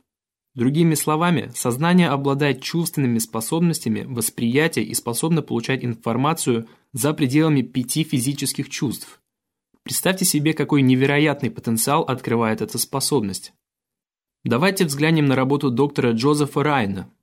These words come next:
который был исследователем при университете Дьюка. Доктор Райн известен как основатель парапсихологии.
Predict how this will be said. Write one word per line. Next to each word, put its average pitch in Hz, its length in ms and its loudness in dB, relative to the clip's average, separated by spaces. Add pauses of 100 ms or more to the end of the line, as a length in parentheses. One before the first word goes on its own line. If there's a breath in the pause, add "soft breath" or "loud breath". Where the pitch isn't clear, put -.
который 147 360 0
был 131 180 4
исследователем 131 640 0
при 113 120 0
университете 107 720 -2
Дьюка. 117 440 -2 (600)
Доктор 143 380 0
Райн 170 300 4
известен 131 420 0
как - 180 -4
основатель 123 520 -2
парапсихологии. 123 960 -2